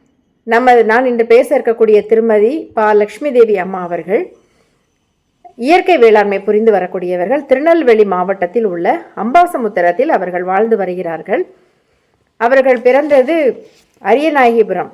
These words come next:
திருநெல்வேலி மாவட்டத்தில் உள்ள அரியநாயகிபுரம் என்ற ஊரில் பிறந்து வளர்ந்திருக்கிறார்கள். அவர்கள் மதுரை காமராஜர் பல்கலைக்கழகத்தில் இளங்கலை நூலகவியல் படித்திருக்கிறார்கள். பின்பு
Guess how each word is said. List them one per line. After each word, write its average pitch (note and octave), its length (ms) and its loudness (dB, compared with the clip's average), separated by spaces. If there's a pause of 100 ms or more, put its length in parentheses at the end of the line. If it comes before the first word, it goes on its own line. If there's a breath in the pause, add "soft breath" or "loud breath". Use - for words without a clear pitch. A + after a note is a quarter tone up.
(140)
திருநெல்வேலி A3 480 0
மாவட்டத்தில் F#3+ 560 -4
உள்ள A#3 320 -4
அரியநாயகிபுரம் G#3+ 840 -2
என்ற F#3 220 -8
ஊரில் G#3 260 -6
பிறந்து G#3 320 -2
வளர்ந்திருக்கிறார்கள். F3 760 -6 (800 soft breath)
அவர்கள் C#4 560 0 (220)
மதுரை A#3 400 0
காமராஜர் B3 640 0
பல்கலைக்கழகத்தில் G3+ 1080 -2 (480)
இளங்கலை C#4 600 0
நூலகவியல் A#3+ 600 -2
படித்திருக்கிறார்கள். F#3 800 -8 (680)
பின்பு D#4 480 -4